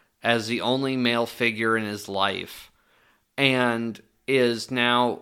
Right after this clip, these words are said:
a star athlete, getting his first accolades, getting his first praise, getting his first, like,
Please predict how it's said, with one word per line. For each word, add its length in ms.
a 340
star 480
athlete, 640
getting 300
his 180
first 260
accolades, 640
getting 200
his 140
first 300
praise, 480
getting 300
his 120
first, 300
like, 220